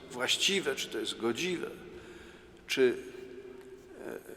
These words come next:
czy tych przychodzących z pogaństwa, e, nowych chrześcijan nie należałoby poddać obrzezaniu i nie należałoby zobowiązać do przestrzegania całego prawa mojżeszowego. Pytali tak,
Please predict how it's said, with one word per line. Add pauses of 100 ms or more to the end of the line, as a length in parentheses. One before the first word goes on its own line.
(260)
czy
tych
przychodzących
z
pogaństwa, (720)
e,
nowych (260)
chrześcijan (520)
nie
należałoby
poddać
obrzezaniu (160)
i
nie
należałoby
zobowiązać
do (360)
przestrzegania
całego
prawa
mojżeszowego. (540)
Pytali
tak,